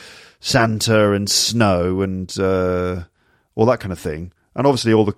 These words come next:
you know, the, the, uh, more respectable and traditional Christian themes and religious themes and stuff. Um, but, um,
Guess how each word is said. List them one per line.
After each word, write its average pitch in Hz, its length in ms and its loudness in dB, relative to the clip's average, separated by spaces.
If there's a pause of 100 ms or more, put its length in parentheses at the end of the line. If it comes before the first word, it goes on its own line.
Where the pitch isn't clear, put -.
you - 120 -6
know, 78 240 -8 (140)
the, 98 220 0 (640)
the, 104 320 0
uh, 85 260 -4 (120)
more 113 280 2
respectable 104 920 0 (320)
and 107 140 -4
traditional 120 360 0
Christian 117 460 0
themes 82 480 -6
and 82 240 -6
religious 110 380 2
themes 78 320 -6
and 80 100 -6
stuff. - 400 -4 (720)
Um, 101 560 -4 (560)
but, 117 160 0
um, 117 300 -2